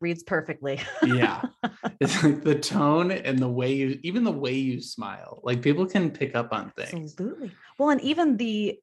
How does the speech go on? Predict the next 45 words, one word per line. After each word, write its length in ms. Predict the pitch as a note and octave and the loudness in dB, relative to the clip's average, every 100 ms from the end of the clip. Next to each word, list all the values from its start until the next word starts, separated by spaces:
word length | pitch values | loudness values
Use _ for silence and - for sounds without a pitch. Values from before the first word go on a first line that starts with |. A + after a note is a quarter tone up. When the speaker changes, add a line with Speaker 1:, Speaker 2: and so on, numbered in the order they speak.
| _ | _
Speaker 1:
um, 260 | - F#3+ D#3 | -2 0 0
the 80 | E3+ | -2
video 340 | E3 F#3 A#3 | 0 0 0
interviews, 480 | B3 C4+ C4+ D4+ D#4 | 0 -2 0 0 0
the 60 | F#3 | -2
biometric 540 | D#3+ E3 F3+ F3 D3 | 0 0 -2 -4 -10
scanning, 640 | - F#3+ G3+ G3+ G3+ G#3 - | -10 -6 -2 -2 -2 -2 0
if, 180 | F#3+ F#3 - - F3 | -2 -2 -8 -4 -4
if 80 | |
Speaker 2:
<sighs> 100 | F3 | -2
Speaker 1:
they 140 | E3+ E3 | 0 2
are, 420 | D3+ D3 D3+ - _ | 2 2 0 -4 _
if 160 | - - | -12 -2
they're 220 | F#3+ E3+ - | 0 0 -4
h-, 100 | A#3+ - | -8 -8
h-, 200 | F#3 G#3 | -10 -4
taking 380 | A3 G#3 B3 B3 | 0 0 0 -2
interviews 460 | B3 B3+ A#3+ B3 | -2 -2 -4 -4
by 160 | G#3+ F3+ | 0 -2
hand, 360 | F3+ F#3 A#3+ | -2 -4 -2
a 80 | - | -2
lot 180 | F3 F#3+ | 0 0
of 60 | D#4 | 0
times 340 | A3+ E3+ E3+ - - - - | -2 -2 -4 -10 -20 -16 -4
they 120 | G#3+ | -2
are 140 | - F3 | 0 2
not 200 | E3+ D3+ | 2 2
actually 320 | F#3 - F3+ | 0 -2 -4
listening 240 | F3+ E3 | -4 -6
to 60 | D#3 | -4
your, 120 | D#3+ - | -6 -8
to 140 | - F3 | -6 -4
your 80 | |
answer. 340 | - G#3 A#3+ C3 | -2 -2 -2 -2
They're, 220 | E3+ F#3 | 0 2
like, 200 | G3 E3+ | 0 0
writing 200 | E3+ D#3+ | -2 0
down, 200 | D3+ D#3 | 0 -2
"Seems 400 | - F3+ F#3+ G3+ | -6 -8 -6 -6
friendly, 440 | - D#4+ D#4 A#3+ | 0 2 2 0
real 200 | G#3 B3 | 0 -2
positive 480 | - E3 D3+ D3 D#3+ | -2 -2 -2 -4 -4
guy. 440 | - D4+ D4+ E3+ F3 | 0 2 4 6 6
I'd 60 | |
love 120 | E3 | 6